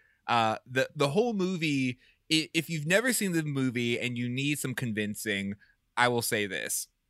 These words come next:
And this is, I mean, this is kind of like my, my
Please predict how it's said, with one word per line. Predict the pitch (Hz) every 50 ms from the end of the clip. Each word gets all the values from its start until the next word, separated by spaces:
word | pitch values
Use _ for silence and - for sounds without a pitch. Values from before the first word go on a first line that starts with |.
| _ _ _ _ _ _ _ _ -
And | 117 117
this | 131 120 127
is, | 127 110 - -
I | 117
mean, | 113 113 113 113 110 107
this | 139 131 -
is | 127 -
kind | - - 139 127
of | 123 117
like | 110 117 110 107 113
my, | 117 107 104 107 101 - - -
my | 120 110 107 110